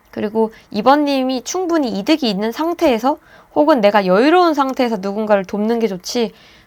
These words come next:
내가 손해를 보면서 도왔을 때는 사실상 돌아오는 것도 없고 더 뭐 욕을 먹는다던가 더 손해를 보거든요.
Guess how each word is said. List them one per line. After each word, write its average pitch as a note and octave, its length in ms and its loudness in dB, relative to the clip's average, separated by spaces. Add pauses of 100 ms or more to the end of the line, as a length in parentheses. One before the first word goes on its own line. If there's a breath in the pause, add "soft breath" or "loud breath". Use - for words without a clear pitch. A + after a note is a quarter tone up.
(100)
내가 A3+ 220 4
손해를 F#4 460 0
보면서 G#3 340 -2
도왔을 G#3+ 380 0
때는 G3+ 420 -4 (320 soft breath)
사실상 D4+ 640 0 (500)
돌아오는 F4 400 6
것도 D4 220 -2
없고 A3 680 -2
더 B3+ 540 6
뭐 F#3+ 140 -4
욕을 A3 220 -2
먹는다던가 F#3 720 -4
더 F#3 120 -8
손해를 D#4 380 -2
보거든요. F3 520 -10